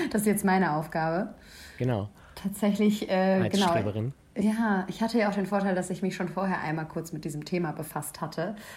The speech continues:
Speaker 1: als in Kardash dieses größte wissenschaftliche Experiment aller Zeiten eröffnet wurde, nämlich, ähm, ja, einer der ersten Fusionsreaktoren. Und da geht's wirklich
Speaker 2: Mhm.
Speaker 1: darum, dass die Atome statt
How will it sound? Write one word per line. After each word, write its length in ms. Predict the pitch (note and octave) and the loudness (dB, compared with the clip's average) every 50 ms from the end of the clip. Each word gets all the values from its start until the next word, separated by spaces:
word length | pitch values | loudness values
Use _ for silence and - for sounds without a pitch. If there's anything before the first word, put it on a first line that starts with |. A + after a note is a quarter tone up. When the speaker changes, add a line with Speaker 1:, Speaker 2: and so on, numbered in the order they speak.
| - - - | -18 -10 -8
Speaker 1:
als 160 | - D#3+ - - | -8 -6 -6 -6
in 140 | - D#3 - | -6 -6 -4
Kardash 680 | - F#3 F3+ E3 D#3+ - E3+ E3+ F3+ - - - - | -2 -2 -2 -2 0 2 2 2 2 0 -4 -6 -6
dieses 440 | - F3 D#3 D3 E3 E3+ E3 - - - - - - - - - - | -4 -4 -4 -4 -6 -6 -8 -8 -12 -14 -20 -20 -20 -20 -20 -14 -8
größte 540 | - D3+ F#3+ G3+ G#3 G#3 - - F#3 F3 E3 | -2 2 2 2 2 2 0 0 0 2 2
wissenschaftliche 680 | F#3 F#3 - G3 F#3 - F3+ E3 E3 - F3+ D#3 E3+ E3+ | 0 0 0 -2 -2 -2 -2 -4 -4 -4 -4 -4 -4 -4
Experiment 580 | - - - - E3 E3 E3 E3+ E3 E3 E3 | -6 -6 -6 -4 -4 -2 -2 0 0 -2 -2
aller 340 | - - E3+ E3 D#3+ D#3 D#3+ | -2 -2 -2 -2 -2 -4 -6
Zeiten 400 | - - F#3 E3+ F#3 F3+ - E3 | -4 -2 0 0 0 -2 -2 -4
eröffnet 520 | D3 C#3+ - D3+ - - E3+ D#3 D#3+ - - | -2 -2 -4 -6 -6 -6 -6 -8 -8 -8 -6
wurde, 400 | D#3 D#3+ D#3 E3 E3 F#3+ G#3+ G#3 - - - - - - - | -6 -4 -2 -2 -2 -2 -4 -6 -10 -14 -20 -20 -20 -8 -4
nämlich, 420 | F3+ D#3+ D#3+ E3 D#3+ - - - - | -2 -2 0 -2 -2 -4 -6 -6 -2
ähm, 560 | E3+ E3 D#3 D#3 E3 D#3+ D#3+ D#3+ - - - - | -2 -2 0 0 -2 -2 -2 -4 -6 -8 -8 -4
ja, 340 | D#3 D#3 D#3 D3+ C#3+ C#3+ - - - | -2 0 2 2 0 -2 -6 -8 -6
einer 220 | F3 D#3+ D#3+ D#3+ D#3 | -4 -2 -2 0 0
der 340 | D3+ D3+ D#3+ - - - | -2 -2 -4 -6 -8 -4
ersten 680 | - D#3+ D#3+ E3 E3 - - - E3 D#3 D#3 D#3+ D#3 - - - - - - - - - F#3 D#3+ D3+ D#3+ E3 F3 E3+ F3 | -2 -2 0 0 -2 -4 -4 -4 -2 -2 -2 -4 -6 -10 -14 -20 -20 -20 -18 -8 -4 -2 0 0 0 0 2 2 2 4
Fusionsreaktoren. 1080 | F#3 F#3 F#3+ - - E3 D3+ C#3+ C#3+ C#3+ - - - D3 C3+ C3+ C#3 F#3+ G#3 G#3+ G3+ | 2 2 0 -2 -2 -2 0 -2 -2 -4 -8 -6 -2 0 0 0 0 0 0 2 0
Und 100 | F#3 F#3+ | 0 0
da 80 | F3+ D#3 | -2 -2
geht's 320 | D#3 F3 F3+ F#3 - - | -2 -2 -4 -4 -4 -6
wirklich 220 | F#3+ G3 A3+ G#3 G#3 | -6 -6 -4 -2 -2
Speaker 2:
Mhm. 40 | G3 | 0
Speaker 1:
darum, 340 | G3 F#3 F#3+ G3 G#3 G#3+ G#3 | 0 0 0 0 2 2 2
dass 160 | F3+ E3 - | 0 -2 -4
die 140 | - - - | -6 -6 -6
Atome 580 | - - - - - E3 D#3 F3+ G3 G#3+ B3+ - | -6 -6 -8 -8 -8 -4 -2 0 0 0 0 -2
statt 540 | - - - E3+ C#3+ C#3+ - - - - | -6 -4 -2 -2 -2 -2 -4 -8 -14 -14